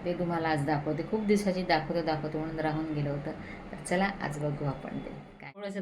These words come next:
थकल्यासारखी दिसत असेल, कारण का आज दिवसभर कामं पुरले मला म्हणून. तर चला तुम्हाला दाखवते मी. आईने, अं, आधीच दिलं होतं, पैसे दिले होते, त्याच्यामुळं मग त्या पैशामध्ये घेऊन ठेवलं होतं. मी गेले तेव्हा मग मला रिसीव्ह झालं. तर हे बघा, तुम्हाला दाखवते मी.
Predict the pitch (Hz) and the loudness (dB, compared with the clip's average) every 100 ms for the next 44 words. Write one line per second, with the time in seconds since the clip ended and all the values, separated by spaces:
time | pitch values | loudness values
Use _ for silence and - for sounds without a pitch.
0 | 190 190 180 180 185 190 185 196 190 202 | -6 2 6 6 6 2 2 2 4 4
1 | 196 185 170 175 180 175 165 165 175 180 | 2 2 2 2 4 4 4 2 2 2
2 | 170 190 175 156 165 165 165 156 156 151 | 0 -2 0 -2 0 0 -2 -2 -6 -6
3 | 160 160 170 196 - - - - 165 214 | -4 -4 -4 -4 -10 -16 -14 -8 -2 2
4 | 220 226 196 180 180 160 - 165 170 180 | 2 4 0 2 2 0 -2 -4 -2 -4
5 | - 160 165 165 165 170 - - - - | -2 2 4 4 2 0 -8 -18 -18 -18
6 | - 156 151 147 - 156 160 196 175 175 | -8 -4 -2 -4 0 0 2 2 4 4
7 | 170 160 - 226 - - - - 156 - | 4 4 0 -4 -8 -18 -16 -10 -6 -4
8 | 160 160 156 - 160 160 156 156 156 - | -2 -2 -4 -8 -10 -8 -6 -6 -8 -6
9 | 160 156 151 156 156 156 151 151 156 160 | -6 -4 -6 -8 -8 -8 -6 -6 -6 -10
10 | - - - - - - 156 170 175 175 | -14 -18 -18 -18 -16 -12 -4 0 2 0
11 | 170 151 147 151 165 165 160 160 151 151 | 0 -2 -4 -6 -4 -2 0 -2 -2 -4
12 | 151 151 156 156 151 170 - - - - | -4 -6 -6 -6 -6 -8 -12 -20 -20 -20
13 | - - 165 165 170 170 156 147 143 143 | -20 -10 -4 -2 -2 -4 -4 -6 -10 -12
14 | - 165 165 156 147 147 156 151 139 131 | -12 -8 -4 -4 -6 -10 -10 -10 -8 -8
15 | - 143 - - | -8 -12 -10 -12